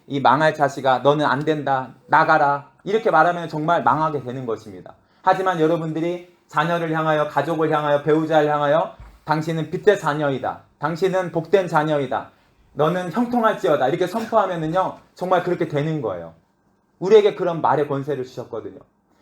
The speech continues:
그래서 우리가 기도할 때 머릿속에 불안함과 두려움이 오면은 "나사렛 예수 그리스도 이름으로 떠나갈지어다. 불안의 영을 주는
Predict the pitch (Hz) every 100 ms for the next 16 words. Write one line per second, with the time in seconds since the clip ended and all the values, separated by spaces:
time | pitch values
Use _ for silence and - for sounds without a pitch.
0 | _ _ - 175 170 156 156 170 151 160
1 | 143 156 165 139 - _ _ _ _ 151
2 | 160 165 160 156 175 247 _ - 156 156
3 | 151 151 151 147 156 _ _ - 156 175
4 | 170 160 147 147 151 180 123 - 143 156
5 | 170 160 151 151 156 160 156 160 156 151
6 | 180 190 202 202 196 196 196 262 233 151
7 | 104 - 147 160 160 156 - 143 160 160
8 | 151 156 185 240